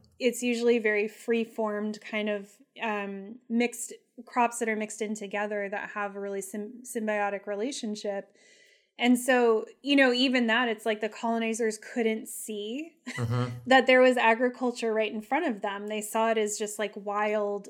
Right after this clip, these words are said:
Speaker 1: food growing and could not even see that that was intentional and done by humans because
Speaker 2: Mm.
Speaker 1: it didn't match their idea of what farming is.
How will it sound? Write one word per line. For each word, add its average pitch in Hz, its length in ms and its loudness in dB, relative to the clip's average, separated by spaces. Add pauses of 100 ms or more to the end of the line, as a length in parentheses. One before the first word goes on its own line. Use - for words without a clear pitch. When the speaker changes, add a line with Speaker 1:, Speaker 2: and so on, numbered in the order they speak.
Speaker 1:
food 214 720 2
growing 220 580 0
and 214 260 -2
could 233 140 -2
not 220 180 2
even 208 300 -4
see 247 320 -2
that 208 180 -2
that 202 260 -4
was 202 500 -4 (220)
intentional 220 720 -2
and 220 160 -2
done 214 220 0
by 208 160 -2
humans 202 640 -4
because 226 340 0
Speaker 2:
Mm. 208 40 -4
Speaker 1:
it 208 100 -6
didn't 214 240 -6
match 202 340 -8
their 214 220 2
idea 202 720 -2 (580)
of 220 160 2
what - 220 -4
farming 254 420 -2
is. 202 380 -6